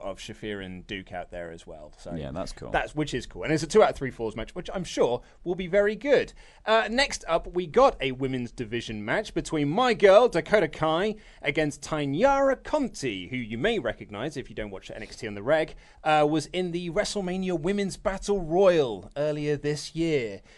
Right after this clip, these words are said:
Speaker 1: She is Brazilian and a judo expert.
Speaker 2: A judoka.
Speaker 1: Judoka, which, uh, <laughs> Nigel McGuinness took so much pleasure in constantly
Speaker 2: Mm.
Speaker 1: saying. He
Speaker 2: Yeah.
Speaker 1: was just like, "I'm, I know this word.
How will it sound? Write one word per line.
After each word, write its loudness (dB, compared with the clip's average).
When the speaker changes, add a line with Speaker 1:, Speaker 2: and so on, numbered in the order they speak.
Speaker 1:
She -4
is -4
Brazilian -6
and -8
a -6
judo -6
expert. -16
Speaker 2:
A -10
judoka. -8
Speaker 1:
Judoka, 4
which, -6
uh, 4
<laughs> -14
Nigel 4
McGuinness 0
took -2
so 4
much -4
pleasure 0
in -6
constantly -4
Speaker 2:
Mm. -10
Speaker 1:
saying. -6
He -8
Speaker 2:
Yeah. 2
Speaker 1:
was 4
just 2
like, 4
"I'm, 2
I 4
know 2
this -2
word. 2